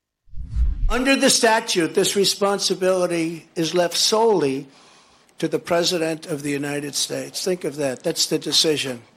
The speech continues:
Think of that. Now, just think of that.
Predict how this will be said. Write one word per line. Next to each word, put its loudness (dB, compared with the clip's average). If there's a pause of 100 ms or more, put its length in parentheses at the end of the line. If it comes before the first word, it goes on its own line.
(120)
Think -4
of -4
that. 0 (3750)
Now, 8
just 8
think 8
of 6
that. 4